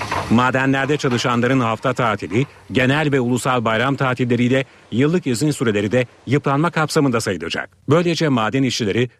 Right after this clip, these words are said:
kırk üç yaşında emekli olabilecek. Maden işçilerinin kırk beş saat olan haftalık çalışma süresi otuz altı saate inecek. Maden işçileri bir ay tek, bir ay çift maaş alacak.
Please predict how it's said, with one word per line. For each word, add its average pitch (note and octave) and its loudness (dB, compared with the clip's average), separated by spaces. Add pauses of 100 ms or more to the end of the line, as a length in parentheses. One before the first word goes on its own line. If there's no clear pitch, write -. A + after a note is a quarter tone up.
(120)
kırk D#3 -2
üç G3 -2
yaşında B2 2
emekli B2+ 0
olabilecek. G2 -4 (220)
Maden C3+ 2
işçilerinin C#3+ 0
kırk B2 -4
beş D#3+ 0
saat C3+ 0
olan B2+ 0
haftalık B2 0
çalışma B2 -2
süresi B2+ 0
otuz C#3 -2
altı D3 0
saate C3+ 0
inecek. D2 -10 (280)
Maden A#2+ 2
işçileri A#2+ -2 (200)
bir E3 2
ay D3 -2
tek, B2+ -2
bir C#3 2
ay D#3+ 0
çift - -4
maaş A2 0
alacak. - -8